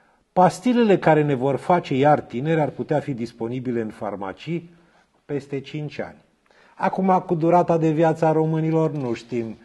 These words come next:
dacă mulți se vor bucura de pastilele astea, dar, uh, și că există genul acesta de pastile care ar putea fi disponibile,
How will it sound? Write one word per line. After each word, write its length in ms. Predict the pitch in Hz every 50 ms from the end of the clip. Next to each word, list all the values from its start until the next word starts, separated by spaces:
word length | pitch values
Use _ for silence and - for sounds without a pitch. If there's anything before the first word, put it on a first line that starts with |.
| - _ _
dacă 320 | - 120 123 117 - 123
mulți 420 | 123 117 120 120 120 120 117 - - - - - _ _ _ _ _ _
se 120 | _ -
vor 180 | 123 107 123 117
bucura 440 | 104 110 117 - - 127 127 120 113
de 120 | 104 110
pastilele 640 | - - - 110 104 - - - 110 101 92 87 95
astea, 300 | 127 139 - - 170 151
dar, 580 | 117 90 87 98 92 92 92 104 131 139 131 - - _ _ _ - _ _ _ _ _
uh, 540 | - 120 113 107 104 101 98 98 98 98 92 92 _ _ _ _ _ _ _ _ _ _ _ _ _ _ _ _ _ _ _ _ _ _ _ _ _ _
și 120 | - -
că 120 | - - 120
există 480 | 120 113 98 104 160 170 170 165 135
genul 320 | 104 95 113 127 117 107 104
acesta 400 | 98 90 - 120 113 - 123 107
de 120 | 92 104
pastile 580 | - - - 107 98 - - - 139 165 190 175
care 240 | - - 127 110 107
ar 60 | 104
putea 300 | - 107 95 - 127 120
fi 120 | - -
disponibile, 960 | 98 95 95 - _ - 98 92 98 110 139 151 151 185 180 180 175 180 170